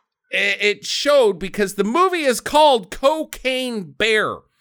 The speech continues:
It's outlandish. It's over the top. And I thought the film at no point was over the top. And the, like, it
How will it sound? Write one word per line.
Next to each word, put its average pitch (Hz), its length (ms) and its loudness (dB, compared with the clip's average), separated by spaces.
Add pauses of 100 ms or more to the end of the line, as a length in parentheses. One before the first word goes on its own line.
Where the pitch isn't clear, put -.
(200)
It's 226 220 -2
outlandish. 247 1200 -2 (240)
It's - 240 0 (140)
over 339 320 4
the 269 120 -2
top. 190 500 -4 (360)
And 254 140 0
I 285 120 0
thought 269 240 -4
the 262 120 0
film 262 480 0 (160)
at 247 200 0
no 254 160 2
point 226 440 -4 (120)
was 226 360 2
over 220 260 6
the 196 100 -6
top. 185 460 -2 (360)
And 170 440 0
the, 151 180 -2 (180)
like, 160 360 0 (640)
it 202 200 0